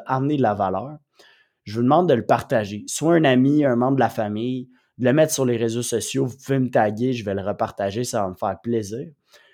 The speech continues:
J'apprécie tout le support que chaque personne donne à chaque semaine. Et puis, si jamais c'est pas encore fait,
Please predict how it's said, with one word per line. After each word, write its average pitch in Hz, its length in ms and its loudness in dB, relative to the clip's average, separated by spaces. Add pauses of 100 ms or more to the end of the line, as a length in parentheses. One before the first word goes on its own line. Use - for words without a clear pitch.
(140)
J'apprécie 156 640 2
tout 202 140 2
le 160 140 6
support 143 440 2
que 127 120 -2
chaque - 260 -4
personne 123 460 -2
donne 120 200 0
à 104 80 -6
chaque 131 240 -8
semaine. 117 460 -4 (640)
Et 127 120 0
puis, 131 300 -2
si 139 200 2
jamais 160 300 6
c'est 147 200 0
pas 160 120 6
encore 139 320 2
fait, 143 260 0